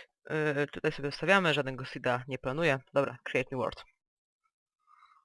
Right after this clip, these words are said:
Jogbox to jest paczka mod-, modyfikacji stworzona przez Jogcast. Pewnie wiecie,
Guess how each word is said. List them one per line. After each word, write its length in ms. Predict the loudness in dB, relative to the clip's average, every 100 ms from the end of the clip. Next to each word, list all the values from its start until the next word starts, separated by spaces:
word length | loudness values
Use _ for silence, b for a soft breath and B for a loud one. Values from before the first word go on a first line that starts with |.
| _
Jogbox 320 | 4 6 6
to 60 | 4
jest 120 | 0
paczka 340 | 2 0 4 4
mod-, 260 | 2 -2
modyfikacji 680 | -6 -4 -4 2 2 0 -10
stworzona 400 | 0 2 4 2
przez 520 | 2 2 0 -2 -18 _
Jogcast. 800 | -12 0 0 0 -4 -4 -14 _ _ _ _ _ _ _
Pewnie 280 | -4 -2 2
wiecie, 360 | 0 2 2